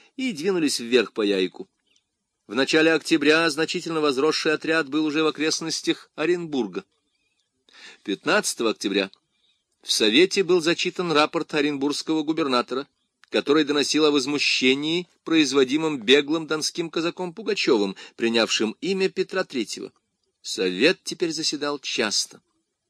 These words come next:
Панин настаивал на уступках Порте, лишь бы скорее заключить мир. Екатерина требовала от Румянцева, чтобы он перешёл Дунай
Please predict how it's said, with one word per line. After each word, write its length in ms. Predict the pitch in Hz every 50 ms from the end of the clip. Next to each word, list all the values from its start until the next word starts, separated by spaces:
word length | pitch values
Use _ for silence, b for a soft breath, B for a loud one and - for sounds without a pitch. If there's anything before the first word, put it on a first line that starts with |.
| _ _ _ _ _ _ _ _ _ B B B B B B B B B B B _ -
Панин 580 | - 95 101 110 113 113 117 120 120 120 123
настаивал 680 | 127 127 123 - - - 135 135 139 139 143 143 143 147
на 120 | 147 151
уступках 640 | 160 156 - - - - 247 - - - 117 - -
Порте, 360 | - 107 101 90 - - 104 - _ _ _ _ _ _ _ _ _ _ -
лишь 380 | 95 104 165 214 226 196 165
бы 140 | 165 190 175
скорее 340 | - - 180 175 175 170 160
заключить 460 | 143 151 165 147 - - 147 - -
мир. 180 | 131 107 - - _ _ _ _ _ _ _ _ _ _ _ _ _ _ -
Екатерина 680 | - - 107 - 139 - - 175 160 160 160 170 180 165
требовала 600 | - 156 156 156 151 143 151 160 165 165 165 165
от 120 | 156 -
Румянцева, 560 | 160 170 165 156 151 151 151 - - 170 165
чтобы 280 | 156 - - 160 151 160
он 100 | 160 151
перешёл 480 | - 165 160 160 - - 151 147 147 143
Дунай 420 | 131 165 156 139 135 139 143 -